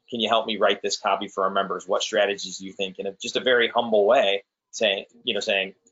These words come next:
you know, that reaching out for support thing. And then the second piece is these leaders that have empathy. I think that's a really,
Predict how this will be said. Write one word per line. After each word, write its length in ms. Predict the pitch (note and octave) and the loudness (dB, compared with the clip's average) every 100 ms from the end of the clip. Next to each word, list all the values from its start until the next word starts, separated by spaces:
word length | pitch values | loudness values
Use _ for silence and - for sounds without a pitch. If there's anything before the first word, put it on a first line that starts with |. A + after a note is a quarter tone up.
| _ - | _ -12
you 100 | - | -2
know, 160 | G#2+ - _ - - _ | -2 -2 _ -20 -20 _
that 180 | A#2+ A#2 | 2 4
reaching 280 | B2+ C3+ A#2+ | 0 2 2
out 180 | A2 | 0
for 100 | A2 | -2
support 480 | G#2+ G2+ - B2+ - | -4 -4 0 0 0
thing. 240 | G#2+ F#2+ - _ _ - | -4 -4 -10 _ _ -4
And 120 | A#2+ | -2
then 80 | A#2 | -2
the 60 | |
second 300 | A2 C#3 D3 | 0 -2 -2
piece 180 | C3 A2+ | -6 -6
is 100 | G#2+ | -8
these 180 | A2 G2+ | -10 -8
leaders 280 | A#2 B2 G#2+ | -4 -2 -2
that 160 | - | -2
have 120 | G#2 - | -2 -4
empathy. 500 | G#2+ G#2+ - - - _ _ _ _ _ _ | -6 -6 -8 -10 -20 _ _ _ _ _ _
I 60 | G#2+ | -4
think 220 | A2+ A#2 | -2 -2
that's 240 | A#2+ A2+ A2+ | 0 0 -2
a 80 | G#2 | -8
really, 840 | G2+ A2 A#2+ A#2 A2+ G#2 G2+ | -10 -10 -8 -6 -4 -6 -10